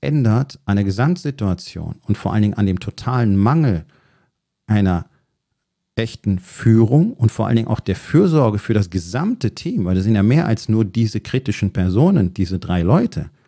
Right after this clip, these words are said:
sondern da hängen noch sechzig andere dran und um die kümmert man sich gar nicht. Die lässt man einfach, ja,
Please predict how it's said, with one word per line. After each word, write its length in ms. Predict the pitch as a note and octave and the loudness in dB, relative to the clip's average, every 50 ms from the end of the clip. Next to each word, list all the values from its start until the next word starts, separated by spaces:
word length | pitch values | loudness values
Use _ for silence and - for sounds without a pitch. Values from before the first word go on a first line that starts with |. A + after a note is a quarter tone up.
| _ _ _ _ _ _ | _ _ _ _ _ _
sondern 300 | _ - G#2+ G#2+ G#2 G2+ | _ 0 2 2 2 2
da 80 | F#2+ F#2+ | 0 0
hängen 260 | - A2 A#2+ A#2+ A2+ | -2 0 0 2 2
noch 140 | G2+ F#2 - | 2 0 -2
sechzig 480 | - - G#2+ G#2 - - - - - | -4 -6 -10 -10 -10 -12 -12 -10 -4
andere 300 | - D#3 E3+ E3 C3+ A2 | -2 0 2 2 2 2
dran 260 | F2+ - F2 E2+ G2 A#2+ | 0 -2 -2 -2 -2 -2
und 220 | - G#2+ G2+ - | -2 -4 -4 -4
um 100 | G2+ F2 | -4 -4
die 140 | - F2+ - | -4 -6 -4
kümmert 340 | - - B2 F3 G3+ - - | 0 0 0 0 0 -2 -4
man 160 | F2+ E2+ D#2 | -4 -4 -4
sich 180 | E2 D#2+ - | -8 -10 -14
gar 200 | - - - D2 | -12 -12 -10 -10
nicht. 240 | D#2+ D#2+ D#2+ - - | -10 -10 -12 -12 -8
Die 80 | F#2+ F2+ | -6 -4
lässt 340 | F2 F2 F2+ - - - G#2+ | -2 -4 -4 -6 -8 -8 -4
man 160 | A2 A2 - | -4 -4 -4
einfach, 720 | - F#2 F2 F#2 G2 - - - D3 D#3 - - - _ _ _ _ | -4 -4 -4 -4 -4 -4 -4 -4 -2 -2 -4 -6 -12 _ _ _ _
ja, 240 | - D#2+ D#2 G2 - | -4 -2 -2 -4 -6